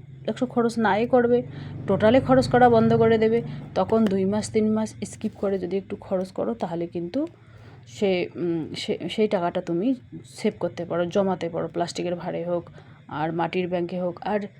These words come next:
উম, মানে, আলমারির ভেতরে হোক আর ব্যাগের ভিতরে হোক, পানি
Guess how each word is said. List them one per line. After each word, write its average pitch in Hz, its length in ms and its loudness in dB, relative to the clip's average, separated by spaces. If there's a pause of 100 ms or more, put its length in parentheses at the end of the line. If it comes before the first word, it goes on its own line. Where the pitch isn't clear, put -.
(500)
উম, 170 460 0
মানে, 160 520 -4 (280)
আলমারির 190 400 0
ভেতরে 175 320 -4
হোক 175 280 -2
আর 185 640 -6
ব্যাগের 175 340 -4
ভিতরে 180 340 -6
হোক, 180 220 -6
পানি 175 260 -4